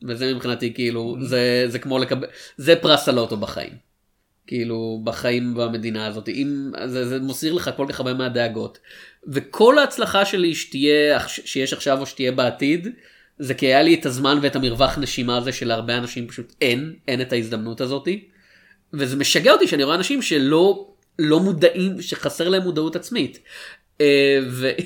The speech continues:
Speaker 1: <laughs> נחזור לריין ג'ונסון, סליחה, ולסרט
Speaker 2: אפרופו
Speaker 1: הזה.
Speaker 2: מודעות עצמית.
Speaker 1: מודעות עצמית, כן.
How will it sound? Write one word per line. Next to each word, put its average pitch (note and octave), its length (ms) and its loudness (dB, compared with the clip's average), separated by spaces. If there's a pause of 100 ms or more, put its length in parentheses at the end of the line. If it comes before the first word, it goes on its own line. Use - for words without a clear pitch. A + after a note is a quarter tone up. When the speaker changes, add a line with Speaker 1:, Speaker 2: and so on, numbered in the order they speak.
(160)
Speaker 1:
<laughs> A3+ 80 2
נחזור - 380 -10 (240)
לריין C#3+ 460 -2
ג'ונסון, A#2 360 -2
סליחה, B2 360 -4
ולסרט B2 380 0
Speaker 2:
אפרופו D3+ 200 -2
Speaker 1:
הזה. C#3 80 2
Speaker 2:
מודעות B2+ 280 -2
עצמית. A#2+ 360 -8
Speaker 1:
מודעות C3 300 2
עצמית, A#2+ 400 -6
כן. A#2+ 140 -4